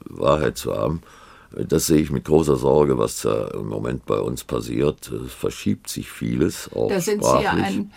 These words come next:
Speaker 2: da sind Sie ein großes Vorbild, denn
Speaker 1: Ja.
Speaker 2: Sie haben ja nicht nur die Grünen mit dem Satz überrascht, "Stellen wir uns jetzt mal vor, der andere hat auch recht."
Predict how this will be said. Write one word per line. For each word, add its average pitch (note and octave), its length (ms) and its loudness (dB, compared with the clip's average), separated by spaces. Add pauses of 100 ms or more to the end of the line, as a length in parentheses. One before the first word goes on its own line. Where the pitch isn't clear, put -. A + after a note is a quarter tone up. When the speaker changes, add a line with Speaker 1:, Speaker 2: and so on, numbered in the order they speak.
(160)
Speaker 2:
da G3 60 -2
sind G#3 200 2
Sie - 120 0
ein G3+ 160 0
großes A3+ 440 2
Vorbild, E3+ 760 0
denn F3 440 0
Speaker 1:
Ja. - 60 -4
Speaker 2:
Sie G3 220 4
haben A3 340 6 (480)
ja F#3 160 2
nicht F#3+ 360 2
nur G3 320 4 (100)
die F3 500 2 (560)
Grünen F#3+ 580 6
mit E3 140 -2
dem E3+ 140 2
Satz F3 360 2
überrascht, F3 840 2 (380)
"Stellen G#3 300 6
wir G3 60 4
uns F3 120 -2
jetzt F3 180 0
mal F3 120 2
vor, F3 320 0
der - 180 -2
andere E2 300 2
hat - 160 -4
auch - 260 -6
recht." - 320 -8